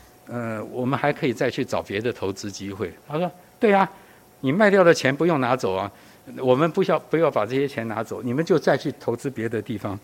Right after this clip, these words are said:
啊，你们一年的时间，若是你们做得好的话，你们就继续留下来。”哇，我那个时候真的是<laughs> 一百八十度的转变，本来以为是已经走到绝路了，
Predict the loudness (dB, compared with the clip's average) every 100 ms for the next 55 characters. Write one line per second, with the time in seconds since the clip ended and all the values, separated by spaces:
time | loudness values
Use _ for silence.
0 | -18 -20 -8 0 2 2 2 2 2 4
1 | 2 0 -4 0 -2 0 0 0 -2 -2
2 | 0 0 0 -2 -8 -4 -4 -4 -8 -10
3 | -10 -8 -6 -6 -8 -10 -12 -14 -18 -20
4 | -20 -20 -20 0 6 10 10 6 2 0
5 | -2 -2 -2 -2 -2 -2 -2 -2 4 4
6 | 4 -8 -4 -2 2 4 6 6 6 6
7 | 2 2 4 4 2 -2 2 2 2 2
8 | 4 4 4 2 2 -2 0 0 0 -4
9 | -16 -4 0 4 4 4 0 2 4 2
10 | 2